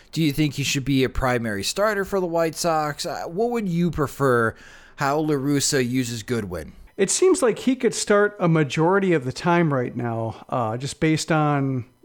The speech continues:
Speaker 2: the weaknesses and the shortcomings, uh, limitations of other players. Like, I think in center, I would like to see Adam Engel get most of the reps. He's looked really good, uh, you know, whether he's facing righties or lefties. Again, you know, against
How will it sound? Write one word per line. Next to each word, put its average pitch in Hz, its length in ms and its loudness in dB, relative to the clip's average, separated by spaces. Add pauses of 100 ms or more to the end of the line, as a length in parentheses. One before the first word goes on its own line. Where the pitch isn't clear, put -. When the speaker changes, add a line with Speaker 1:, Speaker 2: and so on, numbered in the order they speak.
(260)
Speaker 2:
the 165 100 -2
weaknesses 220 720 2
and 156 520 2
the 143 300 2
shortcomings, 185 840 2
uh, 143 180 0
limitations 160 580 0
of 143 80 0
other 139 140 0
players. 147 340 0
Like, 135 160 -4 (760)
I 190 120 2
think 302 200 0
in 254 100 4
center, 202 340 2
I 185 100 2
would 185 140 4
like 175 140 0
to 156 60 -4
see 180 240 0
Adam 165 280 4
Engel 151 500 2
get 151 140 0
most 147 280 2
of - 60 -10
the 143 60 -4
reps. 143 260 0
He's 147 180 -6
looked 151 220 -4
really 143 260 2
good, 139 420 -2 (140)
uh, 127 420 -4 (640)
you 170 100 -2
know, 139 80 2
whether 143 220 4
he's 131 100 -4
facing 151 320 0
righties 151 300 2
or 143 80 0
lefties. 185 580 -2
Again, 160 340 0
you 156 120 4
know, 139 80 4
against 143 340 -2